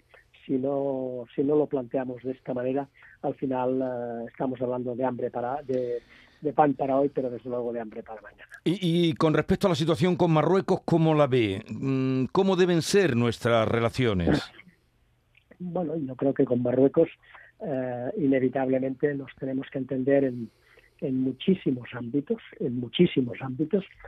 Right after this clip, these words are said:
Speaker 1: pero al mismo tiempo España tiene que ser muy celosa <clears throat> en el cumplimiento de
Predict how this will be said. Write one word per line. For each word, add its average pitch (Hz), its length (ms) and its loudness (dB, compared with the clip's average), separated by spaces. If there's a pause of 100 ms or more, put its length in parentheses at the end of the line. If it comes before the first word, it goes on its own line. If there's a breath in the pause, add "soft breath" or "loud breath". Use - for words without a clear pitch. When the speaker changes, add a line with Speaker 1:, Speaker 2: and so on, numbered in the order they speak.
(280 loud breath)
Speaker 1:
pero 156 300 8
al 135 80 0
mismo 127 240 -10
tiempo 143 540 -4
España 127 520 -10
tiene 123 260 -8
que 120 100 -16
ser 131 200 -8
muy 131 220 -6
celosa 143 520 -4 (240 loud breath)
<clears throat> - 220 -12
en 175 360 6
el 127 100 0
cumplimiento 127 760 -2
de 127 420 -2